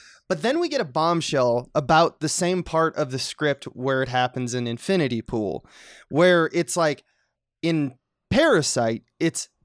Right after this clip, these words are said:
uh, about how far will the poor go to survive off the rich and how the rich survives on the poor, to kinda not only show here's where they start, but we go from general,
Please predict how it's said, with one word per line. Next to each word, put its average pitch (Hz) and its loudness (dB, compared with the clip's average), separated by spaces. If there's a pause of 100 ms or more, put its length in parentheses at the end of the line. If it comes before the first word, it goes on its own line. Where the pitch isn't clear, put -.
(600)
uh, 147 4
about 160 4
how 175 4
far 202 4
will 226 0
the 196 -2
poor 170 0
go 127 0
to 147 -2
survive 143 2
off 123 0
the 113 -4
rich - -6 (280)
and 165 0
how 175 4
the 151 -2
rich 147 -4
survives 120 -4
on 117 -8
the 113 -8
poor, 139 -2 (400)
to 180 0
kinda 185 2
not 175 2
only 185 0
show 165 2
here's 165 2 (300)
where 160 6
they 139 4
start, 214 2 (300)
but 160 4
we 170 0
go 170 4
from 160 -4
general, 139 -2